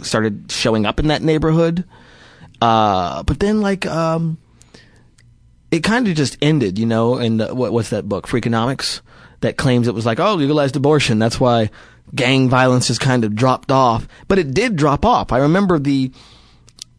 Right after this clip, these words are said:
it was, like, ninety-three or ninety-four, like, me, like, eighth grade, where suddenly this threat of s-, drive-bys are gonna happen, you're gonna get stabbed, you're gonna get shot, was just lessened. And I felt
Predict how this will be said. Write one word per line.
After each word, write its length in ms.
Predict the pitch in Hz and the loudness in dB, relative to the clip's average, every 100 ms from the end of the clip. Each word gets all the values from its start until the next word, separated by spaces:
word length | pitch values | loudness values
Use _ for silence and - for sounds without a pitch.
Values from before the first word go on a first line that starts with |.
| _ - - | _ -20 -8
it 120 | 165 | -4
was, 120 | 156 156 | -2 -2
like, 140 | 151 | 0
ninety-three 680 | 175 208 196 - 180 226 185 | 0 2 0 -2 0 0 2
or 100 | 120 | 2
ninety-four, 960 | 151 147 139 - 170 180 131 - - - | 2 2 -2 -2 0 2 2 -2 -10 -6
like, 300 | 127 117 117 | -2 -2 -4
me, 420 | 131 147 160 156 | -2 0 0 -2
like, 260 | 147 131 - - 165 | -4 -6 -10 -6 -2
eighth 240 | 160 160 | -2 -2
grade, 320 | 156 165 147 | 0 2 2
where 100 | 120 | 0
suddenly 560 | 117 - 151 165 151 135 - - - - | 0 -2 0 0 0 -2 -10 -20 -20 -6
this 240 | 131 - | -4 -4
threat 560 | - - 139 147 156 - | -10 -10 -2 0 0 -2
of 520 | 127 123 123 113 - - - _ _ _ _ _ - - - | -2 0 0 -4 -12 -20 -20 _ _ _ _ _ -20 -20 -12
s-, 160 | - | -10
drive-bys 440 | - - 143 123 123 | -4 -4 -2 -2 -2
are 40 | |
gonna 160 | 123 123 | -2 -2
happen, 260 | 131 123 | -2 -2
you're 80 | 127 | -2
gonna 140 | 120 110 | -2 -4
get 40 | |
stabbed, 320 | - - 135 | -4 -4 -2
you're 80 | 127 | 0
gonna 100 | 131 | 0
get 120 | 110 | 0
shot, 300 | - 151 120 | 0 0 2
was 120 | 123 | 0
just 220 | 117 120 104 | -2 -4 -2
lessened. 540 | 104 147 - 98 73 | -2 0 0 -4 -2
And 100 | 113 | -2
I 100 | 110 | -4
felt 460 | - 160 160 - | -2 0 0 0